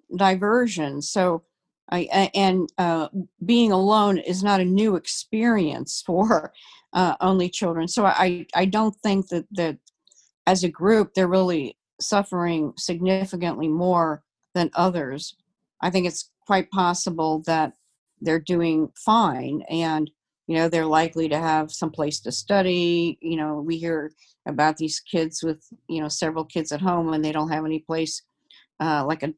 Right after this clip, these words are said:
desk or no quiet place to do their schoolwork and Zoom.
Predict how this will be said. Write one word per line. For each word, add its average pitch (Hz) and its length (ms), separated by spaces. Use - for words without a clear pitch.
desk 185 580
or 135 180
no 156 180
quiet 160 440
place 165 260
to 170 60
do 160 220
their 139 340
schoolwork 190 720
and 175 160
Zoom. 170 420